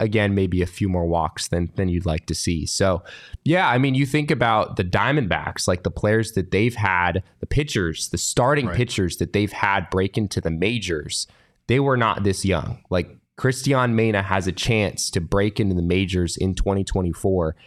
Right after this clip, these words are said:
Speaker 1: at the age of twenty-one. He
Speaker 2: Right.
Speaker 1: just turned twenty-one not that long ago. And anyone, really,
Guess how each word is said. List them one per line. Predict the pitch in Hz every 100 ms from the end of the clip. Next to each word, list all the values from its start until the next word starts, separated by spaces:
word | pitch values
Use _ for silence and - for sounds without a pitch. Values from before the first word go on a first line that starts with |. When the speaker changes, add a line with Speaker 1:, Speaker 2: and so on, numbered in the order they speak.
| _ -
Speaker 1:
at | 104 113
the | 110 -
age | 104 123 113
of | 95
twenty-one. | - 107 92 92 90 82
He | 104
Speaker 2:
Right. | 92
Speaker 1:
just | 107 - -
turned | 107 101
twenty-one | - 92 92 87 85
not | 82 82 -
that | -
long | 87 95 87
ago. | 82 82 80 - - -
And | 107
anyone, | - 143 180 123 87 82
really, | 90 113 92 87